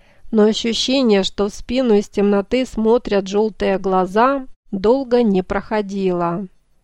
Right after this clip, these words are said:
«Вятич, а с волками подружиться можно?» «Подружиться можно с кем угодно, только для этого голову на плечах иметь надо». Вот бы подговорить волков потрепать обоз.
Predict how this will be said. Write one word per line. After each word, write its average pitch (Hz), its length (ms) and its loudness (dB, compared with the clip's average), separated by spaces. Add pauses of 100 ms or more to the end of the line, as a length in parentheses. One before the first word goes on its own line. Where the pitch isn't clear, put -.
(100)
«Вятич, 196 720 0 (220)
а 208 100 0
с - 100 -10
волками 233 500 0
подружиться 202 680 -2
можно?» 220 720 -2 (340)
«Подружиться 269 680 -2
можно 226 360 2
с - 140 -10
кем 247 240 2
угодно, 196 760 0 (200)
только 269 400 0
для 196 240 0
этого 202 420 0
голову 202 460 0
на 190 120 2
плечах 190 540 -4
иметь 190 380 0
надо». 180 640 -2 (560)
Вот 240 260 0
бы 202 160 0
подговорить 202 680 0
волков 190 500 -2
потрепать 208 600 -2
обоз. 196 640 -2